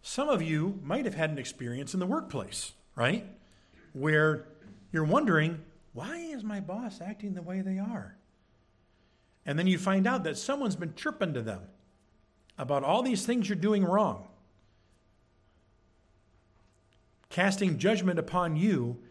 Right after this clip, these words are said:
and changing the heart of your boss. That ever happened to you? How about in between friends? You got several friends together, and one friend wants to be a friend to this friend, but this friend's a friend to that friend, and so I have to be an enemy to that friend because I want to be a friend to this friend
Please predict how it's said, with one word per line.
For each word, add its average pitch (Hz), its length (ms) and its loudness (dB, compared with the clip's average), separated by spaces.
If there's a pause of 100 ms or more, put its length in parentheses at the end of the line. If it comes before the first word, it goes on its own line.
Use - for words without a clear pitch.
(240)
and 139 180 -4
changing 202 460 0
the 165 80 0
heart 208 320 0
of 143 160 -6
your 147 100 -4
boss. - 580 -4 (560)
That 135 120 0
ever 170 80 0
happened 214 280 0
to 269 80 -4
you? 311 200 -6 (760)
How 190 100 0
about 247 180 4
in 240 80 4
between 226 320 2
friends? 208 680 -2 (960)
You 127 120 -6
got 127 220 -2
several 123 320 -2
friends 185 340 -2
together, 214 560 -2 (180)
and 113 200 -8
one 214 180 0
friend 214 340 0
wants 185 240 0
to - 80 -8
be 185 200 -2
a 160 60 -2
friend 185 320 -2
to 156 60 -6
this 233 240 -4
friend, 233 440 -2 (200)
but 135 140 -6
this 262 180 -2
friend's 214 280 -2
a - 20 -4
friend 190 240 0
to 180 100 -2
that 240 240 4
friend, 160 480 0 (240)
and 160 120 -4
so 170 200 0
I 190 120 4
have 226 160 0
to 190 60 -8
be 185 120 4
an 185 80 0
enemy 220 340 2
to 175 120 -4
that 262 260 2
friend 185 240 2
because 185 240 0
I 196 60 4
want 220 140 2
to 202 40 0
be 214 80 0
a 196 60 -2
friend 220 160 2
to 247 60 -2
this 359 180 0
friend - 240 -6